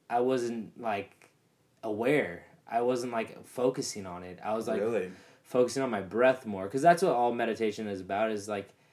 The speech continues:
Speaker 1: it's, it's almost impossible to focus on nothing. When you focus on nothing, you're thinking about n-, focusing on nothing, which is
Speaker 2: Which is
Speaker 1: a
Speaker 2: gonna
Speaker 1: paradox.
Speaker 2: be a great segue into what I did
Speaker 1: Y-,
Speaker 2: tonight.
Speaker 1: yeah. <laughs>
Speaker 2: Yeah.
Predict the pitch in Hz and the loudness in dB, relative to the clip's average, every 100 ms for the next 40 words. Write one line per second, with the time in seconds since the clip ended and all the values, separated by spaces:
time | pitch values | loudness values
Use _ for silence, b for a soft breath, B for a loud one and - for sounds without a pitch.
0 | b b b - 127 - 147 135 147 151 | b b b -8 -6 -4 -2 0 2 0
1 | 135 104 117 113 - 104 104 98 85 - | -2 2 2 2 -2 -4 -4 -6 -8 -12
2 | - - 117 107 110 104 98 92 95 104 | -20 -8 -4 -4 -4 -4 -6 -6 -8 -8
3 | 92 - 135 147 - - 110 101 123 117 | -4 -4 -4 -6 -12 -10 -6 -2 -2 -2
4 | 107 104 110 101 95 90 - 110 98 95 | -4 -4 -6 -8 -8 -12 -10 -8 -6 -6
5 | 92 90 104 107 107 - _ _ _ _ | -6 -8 -8 -8 -8 -12 _ _ _ _
6 | - 127 123 123 98 95 117 110 92 90 | -2 0 0 -2 -6 -4 -2 -4 -6 -12
7 | 87 92 87 - - 95 - 95 101 104 | -12 -12 -12 -16 -12 -10 -6 -4 2 4
8 | 127 107 95 85 98 101 - - 90 85 | 4 4 0 0 0 0 -2 -6 -6 -6
9 | 82 85 82 80 78 80 80 - - - | -8 -8 -10 -10 -8 -10 -10 -16 -14 -12
10 | - - 76 - - 143 139 - 208 175 | -10 -10 -10 -8 6 8 8 10 8 10
11 | - | 6